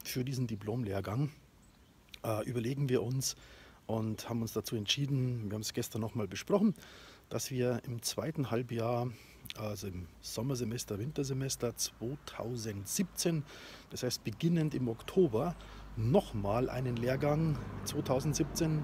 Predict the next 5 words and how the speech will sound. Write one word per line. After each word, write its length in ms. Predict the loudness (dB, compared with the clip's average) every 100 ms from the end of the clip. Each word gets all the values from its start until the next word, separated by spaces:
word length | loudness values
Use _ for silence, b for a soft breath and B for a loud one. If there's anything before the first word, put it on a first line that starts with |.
| 0
Diplom-Lehrgang, 1900 | -2 2 4 4 4 0 -4 -6 -6 -6 -4 -4 -2 6 6 8 6 6 4
äh, 20 | 4
Online-Marketing 1300 | 4 4 4 4 4 4 4 4 2 2 0 0 2
durchführen 600 | 2 2 0 0 2 0
werden. 480 | -2 0 4 4